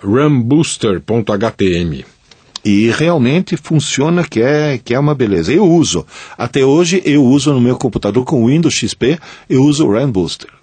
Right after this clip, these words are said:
Speaker 1: É, é uma forma de você otimizar a utiliza-, a, a utilização da memória, né? Quer dizer, usando esse pequeno aplicativo aí que libera a memória pra que outros aplicativos possam ser executados de uma forma mais eficaz.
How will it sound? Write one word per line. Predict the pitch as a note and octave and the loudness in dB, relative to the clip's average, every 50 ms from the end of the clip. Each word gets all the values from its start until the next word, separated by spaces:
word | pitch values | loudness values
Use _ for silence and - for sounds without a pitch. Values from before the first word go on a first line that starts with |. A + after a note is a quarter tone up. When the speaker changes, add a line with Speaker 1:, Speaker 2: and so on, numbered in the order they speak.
| _ _ _ _ - | _ _ _ _ -2
Speaker 1:
É, | - - G#2 F2 G2+ G2+ | -2 0 0 0 0 0
é | G#2+ | 0
uma | C3 F3+ A3+ | 0 0 -2
forma | - - C#3+ C#3+ D#3+ F#3+ F#3 | -2 -2 -2 -2 0 0 0
de | E3+ | 0
você | E3 E3 - - F3+ | 0 0 0 2 2
otimizar | E3+ D3 - - G#3 G#3 F#3+ C#3+ G#2+ F#2 G2 B2 D3+ D#3+ B2+ | 0 0 0 2 2 2 4 2 2 0 0 -2 0 -2 -2
a | G#2 | -4
utiliza-, | F2+ - G2+ F#2 F#2 F2+ F#2 F#2 | -4 -4 -4 -4 -4 -6 -6 -6
a, | - G2+ F#2+ F#2 F2+ F2 F2 E2+ D#2+ E2+ E2+ E2 | -4 -4 -2 -2 -2 -2 -4 -4 -6 -6 -6 -6
a | E2+ E2+ | -4 -2
utilização | F2+ G#2 G#2+ G2+ - G#2 G#2 G#2 G2+ F#2 - G2 F#2+ | -2 -2 -2 -2 -2 -2 -2 0 -2 -2 -2 -2 0
da | G2 | 0
memória, | G2+ G#2 F#2+ G2 A#2 D3 D3+ G#2+ F2 D#2 D2 - _ - - - - - - - _ _ | 0 0 0 2 0 0 0 0 -2 -6 -8 -12 _ -20 -20 -20 -20 -20 -20 -20 _ _
né? | A#2 C3 C#3+ | -2 -2 -2
Quer | A#2 G#2 | -2 -2
dizer, | F#2 G2 | -2 0
usando | F#2+ G2 F#2+ G2+ A2 A#2 B2 B2+ | 0 0 0 0 0 0 2 0
esse | C3 A#2+ - - G#2+ | 0 0 -2 -4 -4
pequeno | - - A2+ G#2+ - - C#3 C#3+ C3+ A#2+ | -6 -8 -10 -10 -4 -2 0 0 0 -2
aplicativo | G2 - A2+ A2 - G#2+ F#2+ - - - G#2 G#2 G2 F#2+ F#2+ | -2 -4 -4 -4 -4 -4 -6 -6 -4 -2 -2 -2 0 0 0
aí | F#2 G#2 A2+ A2+ - - - - - - - - - - | 2 2 0 0 -2 -8 -16 -20 -20 -20 -20 -20 -20 -10
que | - G#2+ A2 G#2+ G#2+ G#2 G2+ G2 F#2+ F#2 F2+ F2+ F2 F2 | -4 -2 0 2 2 2 2 2 0 0 -2 -4 -4 -2
libera | G2 C3 C#3+ A#2 G2+ B2 C#3 E3 F3 D3+ A#2+ G#2+ | 0 0 0 0 0 0 0 2 2 2 0 0
a | |
memória | G#2 G2+ G2 F#2+ F#2+ G#2 A2 A#2 B2 B2 C3 C3 B2+ | 0 0 0 0 2 0 0 0 0 0 0 0 -2
pra | - - A#2 A#2 A#2+ A#2+ B2 C3 C3 B2+ A2+ | -2 -2 -2 0 0 0 0 0 -2 -4 -6
que | - - - B2 A#2 | -6 -4 -2 0 2
outros | A#2 B2+ D3 E3 D3+ - C3+ A2+ A2+ | 4 4 4 2 2 0 0 -2 0
aplicativos | G#2+ G#2 - A2 - G#2+ G2 - - A2 A2+ A2 - | -2 -2 -4 -4 -4 -4 -4 -2 -2 -2 -2 -2 -4
possam | - A#2+ A2 - A#2+ G2+ | -4 -4 -4 -4 -4 -2
ser | - G#2+ | -2 0
executados | G#2 G#2 G#2+ G2+ - G#2 - - G#2 G#2+ G#2+ G#2 | 0 0 0 -2 -4 -6 -4 -2 -2 -2 -2 -2
de | G#2 A2+ | -2 -2
uma | A#2+ A2 G2+ | -2 -2 -2
forma | - A2 A2 A2+ G#2+ | -2 -2 -2 0 0
mais | G#2 G#2+ G#2+ G2 | 0 0 0 0
eficaz. | G2+ G2 - - - - - - - - - - - - | -2 -4 -6 -12 -14 -12 -12 -8 -6 -4 -4 -4 -6 -8